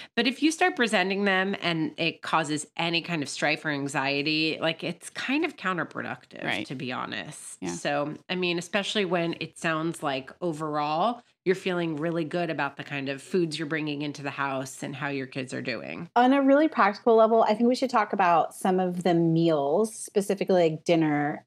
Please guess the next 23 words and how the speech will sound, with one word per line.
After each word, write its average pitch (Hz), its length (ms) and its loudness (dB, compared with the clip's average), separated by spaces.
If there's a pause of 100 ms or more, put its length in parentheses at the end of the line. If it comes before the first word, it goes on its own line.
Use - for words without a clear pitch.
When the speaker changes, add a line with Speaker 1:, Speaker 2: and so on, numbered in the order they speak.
Speaker 3:
and 160 180 2
breakfast, 156 540 0
that - 300 0
help 160 440 2
when 160 140 4
you 156 140 2
have 160 180 0
a 156 40 -4
kid 151 320 -2
who's, 147 200 -2
like, 147 260 -4
in 165 160 2
a 147 80 0
picky 147 320 -6
season. 139 300 -2
Speaker 2:
Oh, 214 40 2
I 180 120 2
would 185 160 2
love 196 200 2
that. 160 300 2
You 175 100 -4
got 175 220 -2
some? 240 300 6